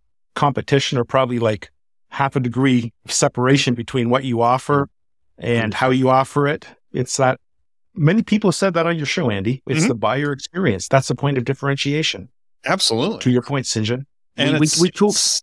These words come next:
Speaker 3: sorry, Andy, go.
Speaker 2: Well, I'm saying, I, as I like to say is, and I challenge sellers to say, "Okay, so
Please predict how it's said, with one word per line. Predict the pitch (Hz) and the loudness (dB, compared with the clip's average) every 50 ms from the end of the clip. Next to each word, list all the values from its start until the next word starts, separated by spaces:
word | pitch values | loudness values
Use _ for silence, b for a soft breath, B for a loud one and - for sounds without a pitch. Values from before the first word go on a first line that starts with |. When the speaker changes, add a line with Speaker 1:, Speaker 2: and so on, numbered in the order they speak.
| _ _ | _ _
Speaker 3:
sorry, | - - - 135 123 107 | -10 -4 -2 -2 0 -2
Andy, | 98 98 95 98 95 | -2 -4 -4 -6 -4
go. | - 113 104 104 _ - 196 | -4 -8 -8 -10 _ 0 2
Speaker 2:
Well, | 208 170 | 2 2
I'm | 143 135 | 2 0
saying, | - - 135 120 113 110 | 0 0 0 0 0 0
I, | 120 131 131 110 - - | 0 0 0 -2 -6 -12
as | - 127 123 | -8 -2 0
I | 156 | 2
like | 143 120 | 0 0
to | - 110 | 0 -2
say | - - 90 87 | -2 -2 -2 -2
is, | 90 92 - - - - - 131 - - | -2 -2 -2 -2 -2 -4 -6 -10 -6 -4
and | 117 110 | -2 -2
I | 104 | -2
challenge | - - - - 139 127 117 107 98 92 - | -2 -2 -2 0 0 0 0 -2 -2 -2 -2
sellers | - - 143 135 107 82 82 95 - | -2 0 0 0 -2 -2 -6 -6 -6
to | 95 | -4
say, | - - - - | -2 -2 -2 -2
"Okay, | 123 - - - | -4 -6 -6 -4
so | - - - - - - 113 113 120 110 101 - - | -2 -2 0 0 0 -2 -2 -2 -2 -4 -6 -10 -14